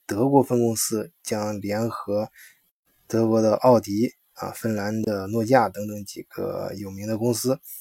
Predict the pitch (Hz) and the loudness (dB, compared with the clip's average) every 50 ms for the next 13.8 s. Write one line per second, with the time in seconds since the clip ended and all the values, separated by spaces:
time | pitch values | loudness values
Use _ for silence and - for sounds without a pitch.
0 | - - - _ _ _ _ _ _ _ _ - - 147 139 117 120 135 120 113 | -18 -20 -20 _ _ _ _ _ _ _ _ -2 4 6 6 8 10 8 8 8
1 | 104 101 98 101 104 110 113 120 123 - - 135 135 120 107 110 113 123 131 143 | 6 0 -2 -4 -2 0 2 0 0 2 4 4 4 6 4 4 2 2 2 0
2 | 170 180 165 - - - 120 110 104 92 92 92 95 110 127 127 _ _ - - | 0 -2 -2 -2 -2 -2 -2 -2 -4 -8 -6 -4 -2 -2 -2 -4 _ _ -20 -20
3 | _ _ _ - 110 104 101 98 - 139 151 135 110 - - 117 117 123 110 104 | _ _ _ -2 -2 0 0 0 4 6 8 8 8 6 2 0 0 0 0 -2
4 | 98 - - 127 123 120 131 127 110 107 104 113 117 117 104 101 - - - 170 | -4 -6 -4 -2 0 2 4 2 2 2 -2 0 2 2 2 2 2 2 4 4
5 | 135 135 147 131 110 - - - 117 165 226 - _ _ _ _ _ _ _ _ | 4 6 6 6 6 4 2 2 4 4 4 2 _ _ _ _ _ _ _ _
6 | _ _ _ _ _ _ - 156 156 156 156 151 139 165 147 135 120 113 - - | _ _ _ _ _ _ 8 10 12 12 12 10 10 8 8 8 8 6 4 4
7 | - 196 175 - - - 110 107 95 98 101 98 - - - - - 107 107 107 | 6 6 6 6 4 0 0 -2 -2 -2 -4 -6 -8 -12 -12 -6 -2 0 0 4
8 | 110 117 123 - 123 120 117 117 123 117 117 120 120 113 - - - 107 107 117 | 4 4 4 4 4 2 2 4 4 4 4 4 2 2 0 -4 -8 -6 -4 -2
9 | 127 127 143 131 113 110 98 _ _ - - - - 175 170 175 170 165 147 - | 2 6 8 8 8 6 2 _ _ -10 -4 4 8 8 8 8 8 6 4 2
10 | 123 120 135 135 - - - 156 147 151 156 160 170 180 185 196 185 139 98 - | 2 2 2 0 0 2 4 6 6 8 6 6 6 6 6 6 4 4 2 0
11 | _ - - - _ _ _ _ - 110 117 120 120 123 - - 139 139 135 123 | _ -14 -20 -20 _ _ _ _ 0 2 4 6 6 6 4 4 4 6 6 6
12 | 117 107 98 - - - - 104 98 120 311 - - - _ _ - 202 - - | 6 2 0 0 -2 -2 -2 0 4 8 8 8 8 6 _ _ -20 -18 -10 -6
13 | 110 110 107 - - 135 127 120 113 - 123 113 110 110 113 - | -6 -6 -4 0 2 4 4 6 6 4 4 2 2 0 -2 -4